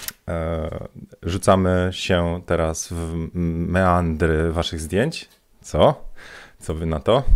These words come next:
Jeszcze tylko zerknę w komentsy. Cześć, cześć, cześć.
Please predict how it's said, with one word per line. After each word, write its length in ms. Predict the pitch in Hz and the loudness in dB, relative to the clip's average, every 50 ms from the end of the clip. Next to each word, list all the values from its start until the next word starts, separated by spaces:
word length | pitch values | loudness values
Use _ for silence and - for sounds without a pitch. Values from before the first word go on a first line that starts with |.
| - - - - - - | 6 6 2 0 0 -2
Jeszcze 240 | - - - - - | -6 -6 -10 -12 -12
tylko 220 | - - - 82 | -12 -10 -8 -6
zerknę 440 | 71 78 73 67 - - 98 107 113 - - - - - - - - - - - - - | -4 -4 -4 -4 -4 -4 -4 -4 -4 -4 -8 -10 -10 -12 -14 -16 -16 -18 -20 -20 -20 -20
w 120 | - - - | -20 -20 -12
komentsy. 640 | - 73 76 76 71 71 - - - - 104 113 110 - - - - _ - - - - - - - - _ - - - - - - - - - _ _ - - _ - | -8 -6 -6 -6 -6 -6 -8 -10 -4 -2 -2 -2 -4 -8 -16 -18 -20 _ -20 -20 -20 -20 -20 -20 -20 -20 _ -20 -20 -18 -18 -18 -18 -18 -20 -20 _ _ -20 -20 _ -10
Cześć, 220 | - - 78 - - | -4 -4 -4 -2 -2
cześć, 200 | - 69 - - | -6 -6 -2 2
cześć. 400 | - 143 147 - - - - | 2 2 2 2 -2 -6 -8